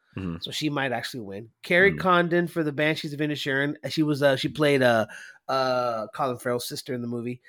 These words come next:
Speaker 1: Mm.
Speaker 2: Jamie Lee Curtis for Everything Ever All at Once. Dolly DeLeon for Triangle of Sadness, and Carey Mulligan for She Said.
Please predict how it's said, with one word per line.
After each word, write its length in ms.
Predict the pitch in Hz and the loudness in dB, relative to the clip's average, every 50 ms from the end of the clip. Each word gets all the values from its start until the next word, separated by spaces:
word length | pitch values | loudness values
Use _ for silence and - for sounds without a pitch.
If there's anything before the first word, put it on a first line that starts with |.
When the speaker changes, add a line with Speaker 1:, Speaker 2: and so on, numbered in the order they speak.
| - - | -16 -12
Speaker 1:
Mm. 100 | 113 90 | -10 -4
Speaker 2:
Jamie 240 | 165 165 165 170 185 | 0 0 2 4 4
Lee 160 | 180 180 185 | 4 2 0
Curtis 500 | 180 - - 180 175 175 208 226 220 - | 0 2 4 4 6 8 6 6 4 0
for 140 | - - 180 | -4 -2 0
Everything 340 | 160 160 160 170 151 160 160 | 0 2 2 0 0 0 2
Ever 240 | 165 160 160 165 160 156 | 2 4 4 4 4 4
All 160 | 151 151 151 | 4 4 2
at 80 | 147 | 0
Once. 420 | 143 151 160 180 208 214 - - - - _ _ _ _ - - - - _ - | 2 2 4 4 2 2 -2 -8 -14 -18 _ _ _ _ -20 -20 -20 -20 _ -6
Dolly 380 | 135 156 180 170 170 180 190 190 | 2 6 6 8 8 8 6 4
DeLeon 800 | 147 170 160 165 175 180 180 180 175 175 175 175 180 180 - - | 4 2 2 4 4 6 6 6 6 6 4 4 2 0 -4 -6
for 180 | - 156 147 | -4 -4 -4
Triangle 360 | 135 - 170 160 160 147 151 | 0 0 2 2 2 2 -2
of 100 | 147 135 | -4 -2
Sadness, 360 | - 185 175 175 175 180 165 151 | 2 2 4 4 4 2 0 -2
and 120 | 151 143 | -6 -10
Carey 240 | - - 165 165 165 | -2 2 4 4 4
Mulligan 400 | 160 156 151 156 156 143 151 147 | 4 4 2 2 2 0 -2 -4
for 160 | 135 - 139 | -4 -8 -10
She 260 | 127 - - - 139 127 | -8 -8 -8 -8 -10 -12
Said. 420 | - - - - 120 104 92 - | -12 -12 -10 -8 -8 -8 -10 -12